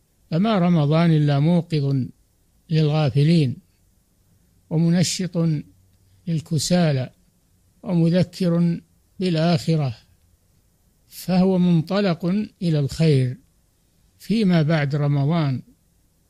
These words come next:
إلى نهاية الحياة، فليس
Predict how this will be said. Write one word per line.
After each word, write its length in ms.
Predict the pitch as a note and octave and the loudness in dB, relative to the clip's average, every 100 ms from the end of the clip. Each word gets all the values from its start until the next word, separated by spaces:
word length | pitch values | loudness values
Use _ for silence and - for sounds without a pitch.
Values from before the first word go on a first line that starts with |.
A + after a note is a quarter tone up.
| _ _ _ _ | _ _ _ _
إلى 520 | C4 A3+ F3+ F3 E3+ - | -4 0 2 2 0 -2
نهاية 580 | E3+ D3 E3+ D#3+ D#3 D3 - - | 0 2 2 2 0 -2 -8 -8
الحياة، 580 | E3 - D3 C#3+ C3+ A2+ - - _ _ _ _ _ _ - | -8 -4 0 2 2 -2 -10 -20 _ _ _ _ _ _ -4
فليس 440 | D#3+ F#3+ F#3+ - | -2 0 0 -2